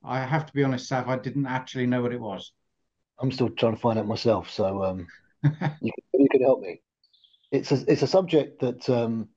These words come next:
Speaker 2: blends economics with statistics and computing and mathematics, uh, geography. So it's sort of a, a portmanteau of subjects. Uh,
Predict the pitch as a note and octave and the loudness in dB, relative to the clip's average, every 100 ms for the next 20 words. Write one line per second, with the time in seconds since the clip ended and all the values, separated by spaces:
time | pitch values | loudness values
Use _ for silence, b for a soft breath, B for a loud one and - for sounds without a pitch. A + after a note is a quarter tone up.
0 | _ _ - C3 C3 B2 C3 B2 A#2+ B2 | _ _ 0 4 4 4 0 2 4 4
1 | A#2+ A#2 - A2+ - B2+ - A2+ A2+ A#2+ | 2 0 -6 -14 -10 -10 -2 -4 0 -2
2 | A2+ - A2+ A2 A#2+ A#2+ A#2+ A2 - A#2 | -2 -4 -6 -4 -8 -4 -2 -2 0 0
3 | A#2 G#2+ A#2+ - A#2+ G#2+ G#2+ A2+ - - | 2 2 0 2 0 2 2 0 -2 -18
4 | b b b b b - - - B2+ B2 | b b b b b -12 -8 2 2 4
5 | B2+ B2+ A#2+ A#2 - _ _ _ _ _ | 2 2 0 0 -6 _ _ _ _ _
6 | _ - - - D3+ C#3 C3+ - C3 - | _ 0 0 2 2 4 0 0 -2 -2
7 | - - D3 C#3 C3 C#3+ B2+ A#2+ A2 C3 | 0 2 4 4 2 2 4 2 2 -2
8 | A2 A2+ F#2 - - b b b b _ | 0 -4 -6 -12 -20 b b b b _
9 | - B2 A#2+ B2 | -4 0 2 0